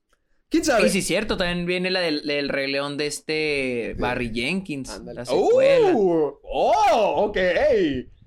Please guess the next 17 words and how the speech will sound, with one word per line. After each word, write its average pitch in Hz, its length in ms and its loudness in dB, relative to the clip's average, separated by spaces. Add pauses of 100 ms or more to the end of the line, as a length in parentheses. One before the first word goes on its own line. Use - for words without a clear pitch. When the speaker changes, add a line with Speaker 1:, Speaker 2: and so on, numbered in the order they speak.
(240)
Speaker 1:
¿Quién 370 120 2
sabe? 440 120 2 (640)
Ya 392 80 -6
podría 392 220 2
estar 381 180 -4
padre. 392 260 -4
A 254 80 0
lo 226 80 2
mejor 240 240 -2
y, 277 240 -4
a 190 80 0
lo 202 80 2
mejor 233 220 0
ya 285 100 2
habiendo 262 720 2
quitado 196 400 0
la, 156 500 0